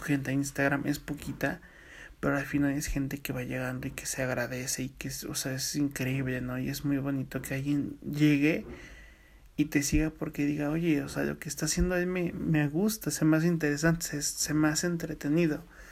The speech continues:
Y relacionado a todo esto de las redes sociales, y por ejemplo, un poquito de lo que habíamos en el capítulo uno es cómo es que las redes sociales juegan mucho con tu mente y con tu salud, ¿no? Y es que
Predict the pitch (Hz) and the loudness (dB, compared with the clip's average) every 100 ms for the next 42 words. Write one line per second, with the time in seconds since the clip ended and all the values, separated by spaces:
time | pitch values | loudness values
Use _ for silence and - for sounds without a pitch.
0 | - - - - - - - - 151 147 | -20 -20 -20 -20 -20 -20 -20 -4 0 2
1 | 151 143 143 139 151 147 156 170 156 147 | 2 2 0 0 0 2 0 2 2 2
2 | 147 151 143 143 143 135 143 139 143 131 | 0 0 0 -2 -2 -2 -4 -4 -4 -2
3 | 139 170 - - - - - - - 170 | -2 -4 -8 -20 -20 -20 -20 -20 -2 0
4 | 165 156 156 151 156 147 147 151 160 156 | 4 6 4 4 2 4 0 2 0 -2
5 | 147 151 143 143 147 147 147 151 151 147 | 0 2 2 -2 0 0 0 0 0 -2
6 | 143 139 147 143 143 143 143 151 151 147 | -4 -4 -2 2 2 2 2 2 2 -2
7 | - 160 175 180 - 196 156 - 151 165 | -2 0 0 -2 -2 -2 -2 0 0 2
8 | 151 - 139 147 165 - - - - - | -2 -2 0 0 -2 -8 -14 -20 -20 -20
9 | - - - - - 165 156 147 156 165 | -20 -20 -20 -20 -18 -8 -2 0 4 4
10 | 160 170 170 185 170 131 135 135 160 165 | 4 0 -2 -2 -2 -4 -4 -2 -4 -2
11 | 156 - - - - - 147 151 160 151 | -2 -4 -8 -6 -6 -2 0 2 2 2
12 | - - 170 165 156 | -2 -4 0 0 0